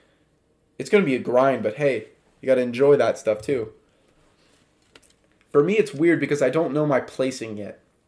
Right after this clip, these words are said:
I'm stuck in between trying to become, like, an influencer on TikTok and trying to become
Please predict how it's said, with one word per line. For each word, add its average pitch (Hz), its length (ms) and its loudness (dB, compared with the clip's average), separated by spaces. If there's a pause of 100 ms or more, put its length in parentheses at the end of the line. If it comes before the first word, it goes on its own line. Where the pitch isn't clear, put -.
(880)
I'm 147 160 0
stuck 156 360 0
in 143 120 -4
between 139 640 -2 (480)
trying 151 380 -2
to 147 60 -12
become, 156 440 -2
like, 131 180 -2
an 107 220 -2
influencer 151 760 -2
on 127 340 -2
TikTok 175 720 -4 (640)
and 135 600 -2
trying 147 240 -2
to 143 40 0
become 135 760 -4